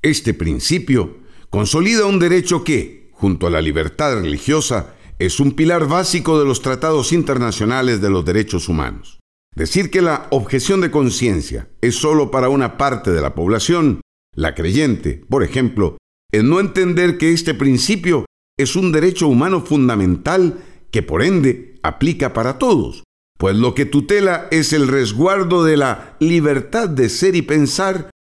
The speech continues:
para evitar quedar expuestos cuando otros difieran y quieran imponerle otros valores,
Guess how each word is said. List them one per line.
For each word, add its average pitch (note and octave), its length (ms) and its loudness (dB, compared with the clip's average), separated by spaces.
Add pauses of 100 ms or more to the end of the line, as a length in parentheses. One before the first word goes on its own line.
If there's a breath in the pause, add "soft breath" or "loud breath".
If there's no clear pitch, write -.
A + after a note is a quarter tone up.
(220)
para G#2 180 0
evitar C#3 520 0
quedar D#3 280 2
expuestos D3 640 0
cuando B2+ 460 0
otros F#2 500 0
difieran C3 840 0
y C3+ 140 0
quieran C#3 300 2
imponerle B2+ 840 0
otros G#2 380 0
valores, C#3+ 560 2